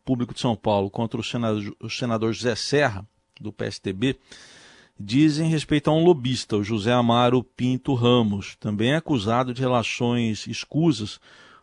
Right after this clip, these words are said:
com o vice-almirante da Marinha, Otton Luiz Pinheiro da Silva, que foi presidente da Eletronuclear, no, aí também Lula e o ex-tesoureiro do P T, João Vacari Neto. É uma coisa meio suprapartidária essa.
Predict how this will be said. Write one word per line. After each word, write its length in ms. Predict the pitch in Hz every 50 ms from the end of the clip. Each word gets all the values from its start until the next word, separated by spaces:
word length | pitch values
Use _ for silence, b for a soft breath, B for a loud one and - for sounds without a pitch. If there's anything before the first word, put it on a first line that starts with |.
| b _
com 300 | - 120 127 135 135 135
o 60 | 117
vice-almirante 680 | 95 120 151 - - 165 147 131 123 127 139 139 -
da 100 | - 143
Marinha, 520 | 135 131 123 110 110 113 127 139 143 127 117
Otton 600 | 113 120 123 127 - - 135 131 127 123 117 110
Luiz 440 | 107 113 113 117 123 127 117 -
Pinheiro 580 | - _ - 131 120 110 104 113 117 123 123 117
da 220 | - - 123 131 127
Silva, 540 | - - - - 127 123 117 101 95 90 87 - -
que 80 | -
foi 260 | - - 113 113 117
presidente 600 | 110 - - 117 113 101 98 107 113 113 - -
da 120 | 117 113 117
Eletronuclear, 1040 | 110 107 110 107 107 - - 117 113 113 107 - - 117 104 104 104 95 104 107 b b b b b b b b b b b _ -
no, 540 | 113 110 110 107 107 107 104 104 101 101 104
aí 180 | 104 110 110
também 380 | 107 - 117 110 113 113 110 101
Lula 520 | 101 107 123 147 175 170 151 127 117 113
e 100 | 113 113
o 40 | 120
ex-tesoureiro 540 | 135 135 - - 127 110 120 117 120 123 120
do 100 | 120 123
P 140 | - 127 113
T, 160 | - - 123
João 180 | 120 110 123 131
Vacari 440 | 127 135 120 - 123 120 135 143 127
Neto. 340 | 110 104 107 107 - - b b b b b b b b b b b -
É 120 | - 107 113
uma 180 | 147 180 190
coisa 340 | - - 160 170 180 190 190
meio 180 | 180 185 185 160
suprapartidária 920 | - - 175 170 - 180 - - 180 165 - - 123 120 127 123 113 107
essa. 440 | 107 107 104 95 - - 104 95 -